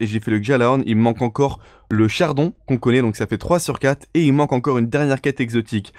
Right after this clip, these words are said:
Et je pense fortement qu'il y a un lien avec les fragments, euh, de Siva, d'Arya. Mais par contre, je pense peut-être qu'il faut attendre la, le, le reboot de la semaine ou peut-être qu'il faudrait attendre,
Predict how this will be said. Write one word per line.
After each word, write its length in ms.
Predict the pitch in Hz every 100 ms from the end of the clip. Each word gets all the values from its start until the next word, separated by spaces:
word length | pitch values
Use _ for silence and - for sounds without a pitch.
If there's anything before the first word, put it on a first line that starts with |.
| - - -
Et 160 | 175
je 80 | 180
pense 240 | - 190 -
fortement 380 | 180 175 180
qu'il 160 | 175 156
y 20 |
a 40 | 139
un 20 |
lien 240 | 135 147
avec 220 | 131 113 120
les 80 |
fragments, 500 | 110 135 120 139 143 - - _ 107
euh, 760 | 101 101 98 95 95 95 92
de 120 | 95 110
Siva, 520 | - 170 139 147 170 - _ -
d'Arya. 500 | 107 143 135 131 156
Mais 280 | 120 127 170
par 380 | - 151 135 -
contre, 360 | 135 160 - - _ -
je 160 | 123
pense 320 | 185 - 156 -
peut-être 320 | 139 135 131
qu'il 140 | 127
faut 100 | 123
attendre 320 | 117 123 120
la, 240 | 127 139 131
le, 260 | 127 117 110
le 160 | 110 117
reboot 340 | 135 143 156
de 120 | 131
la 100 | 135
semaine 240 | 123 151 139
ou 80 |
peut-être 380 | 113 151 - 156
qu'il 140 | - -
faudrait 260 | 120 117 -
attendre, 560 | 120 - 127 139 110